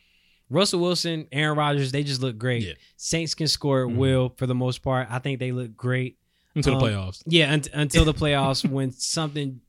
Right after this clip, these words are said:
Speaker 1: dramatic happens.
Speaker 2: Again,
Speaker 1: That I don't, I don't even know
Speaker 2: for
Speaker 1: what
Speaker 2: the
Speaker 1: it's gonna be
Speaker 2: fourth
Speaker 1: this time.
Speaker 2: year in a row. <laughs>
Speaker 1: The punter's gonna score the last touchdown. I don't know, man.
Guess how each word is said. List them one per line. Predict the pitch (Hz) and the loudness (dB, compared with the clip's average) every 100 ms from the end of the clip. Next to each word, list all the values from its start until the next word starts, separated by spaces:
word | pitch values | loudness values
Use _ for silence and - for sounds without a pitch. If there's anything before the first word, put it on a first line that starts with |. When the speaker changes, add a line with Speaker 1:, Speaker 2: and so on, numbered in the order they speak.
| 135 | -6
Speaker 1:
dramatic | 151 151 151 156 147 131 | -2 0 0 -2 -2 -4
happens. | 131 131 135 | -4 2 4
Speaker 2:
Again, | 131 139 123 | 6 8 6
Speaker 1:
That | 143 | 4
I | 160 | 0
don't, | 160 | 0
I | 151 | 2
don't | 170 165 | 2 2
even | 151 143 | 2 0
know | 143 143 | 0 0
Speaker 2:
for | 135 | 2
Speaker 1:
what | 127 | 2
Speaker 2:
the | 135 | 2
Speaker 1:
it's | 135 | 2
gonna | 135 | -2
be | 127 | 4
Speaker 2:
fourth | 175 175 170 | 6 6 6
Speaker 1:
this | |
time. | 151 | 4
Speaker 2:
year | 151 | 4
in | 147 | 4
a | |
row. | 151 156 | 6 4
<laughs> | - - - - | 4 -6 -18 -4
Speaker 1:
The | 160 | -2
punter's | 156 175 170 151 131 | 4 4 6 4 2
gonna | 139 135 | 2 2
score | - 147 135 | 4 4 2
the | 131 | 2
last | 131 123 120 | 0 0 0
touchdown. | 143 127 - 120 123 | -2 -2 -2 -4 -4
I | 143 | -4
don't | 135 117 | -4 -6
know, | 104 101 | -8 -10
man. | 98 95 95 | -10 -10 -12